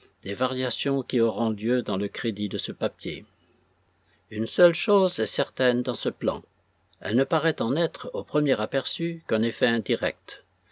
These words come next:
Mais je ne fais aucun doute que ce ne soit l'objet principal de ceux qui conduisent cette besogne,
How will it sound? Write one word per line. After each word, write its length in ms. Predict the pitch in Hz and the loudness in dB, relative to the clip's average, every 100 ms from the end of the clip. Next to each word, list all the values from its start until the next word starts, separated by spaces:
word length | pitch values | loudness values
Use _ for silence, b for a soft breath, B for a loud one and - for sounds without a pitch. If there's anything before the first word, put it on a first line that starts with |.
| b b b | b b b
Mais 180 | 143 139 | 0 2
je 120 | 135 | 4
ne 120 | 123 | 4
fais 200 | 123 120 | 4 4
aucun 320 | 104 151 147 139 | 4 4 0 0
doute 400 | 185 185 - 143 b b b | 0 -2 -4 -10 b b b
que 120 | - 123 | -4 0
ce 100 | 160 | 0
ne 120 | 151 | 0
soit 260 | - 101 | 0 0
l'objet 360 | 95 160 160 202 | 2 0 0 -4
principal 680 | - 156 - 170 - 170 156 | -2 -4 -4 -6 -4 -4 -2
de 100 | 117 | -2
ceux 200 | - 123 | -2 -4
qui 180 | 127 - | -4 -2
conduisent 580 | 123 107 113 117 101 117 | -2 0 0 0 -4 -6
cette 300 | - - - | -4 -6 -6
besogne, 640 | 104 107 131 160 160 160 | -6 2 4 4 0 -6